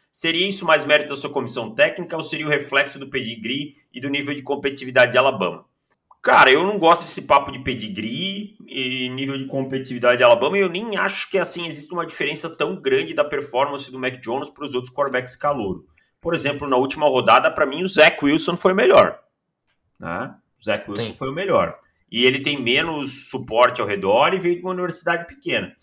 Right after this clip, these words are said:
Speaker 1: Eu acho que o Trevor Lawrence mostra evolução nesse momento. Eu acho que todos que jogaram mostram evolução, tá? Eu não vejo uma diferença do Mac Jones para os demais.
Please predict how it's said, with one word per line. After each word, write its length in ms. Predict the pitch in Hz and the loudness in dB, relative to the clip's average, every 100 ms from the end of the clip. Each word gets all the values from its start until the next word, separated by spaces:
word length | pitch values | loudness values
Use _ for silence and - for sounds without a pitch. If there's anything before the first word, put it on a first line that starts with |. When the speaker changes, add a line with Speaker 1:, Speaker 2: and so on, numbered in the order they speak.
| _ _ | _ _
Speaker 1:
Eu 140 | - 110 | 2 6
acho 140 | 120 | 6
que 80 | 139 | 2
o 20 | |
Trevor 340 | 135 143 135 131 | 6 6 8 8
Lawrence 480 | 123 156 175 151 | 8 8 6 0
mostra 380 | 139 131 123 135 | -2 -2 -2 -4
evolução 580 | 120 120 113 - 139 175 | -2 -2 -2 -2 0 0
nesse 240 | 170 - | 0 -4
momento. 520 | 135 117 120 151 - 165 _ _ | -2 0 0 -2 -6 -20 _ _
Eu 60 | - | 2
acho 140 | 180 - | 2 2
que 80 | |
todos 320 | 196 240 277 - | -4 0 0 0
que 80 | |
jogaram 420 | 330 214 175 190 196 | 0 2 4 4 4
mostram 360 | 185 185 180 | 4 4 2
evolução, 640 | 175 208 - 185 131 107 _ _ _ _ _ | 0 0 0 2 2 0 _ _ _ _ _
tá? 240 | - 113 139 | 2 4 4
Eu 160 | 165 | 2
não 200 | 226 - | 0 -2
vejo 380 | 156 151 214 190 | -2 2 4 4
uma 180 | 185 165 | 6 4
diferença 600 | 147 165 139 139 180 - | 2 0 2 2 0 -2
do 100 | 170 | -2
Mac 240 | 147 147 - | 0 0 0
Jones 300 | 127 147 139 | -2 -2 4
para 220 | 156 165 | 2 2
os 120 | 147 | -2
demais. 720 | 175 165 107 92 - - _ | 0 4 4 4 -4 -12 _